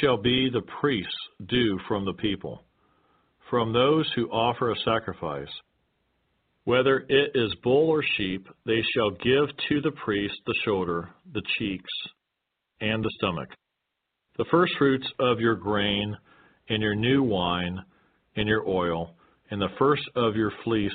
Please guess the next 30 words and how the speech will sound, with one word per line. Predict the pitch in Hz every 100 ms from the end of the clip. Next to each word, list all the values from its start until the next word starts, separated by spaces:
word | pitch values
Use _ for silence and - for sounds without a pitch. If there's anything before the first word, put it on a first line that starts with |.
| -
of | 98 92
your | 87 -
sheep, | 76 - - _ _ _ _ _
ye | 107 107 -
shall | 107
give | 98 113 120 120
him. | 87 67 62 _ _ _ -
For | 110
the | 101
Lord | 101 131 127
your | 131 135
God | 120 104 104
has | 95 95 - - -
chosen | 135 135 123 113 110 -
him | 117 120
out | 101 92 85 85 -
of | 87 85 87
all | 107 120 131
your | 131
tribes | 131 - 90 78 73 73 - -
to | - -
stand | 107 110 120 117
to | 120
minister | 98 87 - - 90 85
in | 98
the | 90
name | 85 90 101 107 110
of | 101
the | 104
Lord, | 95 73 67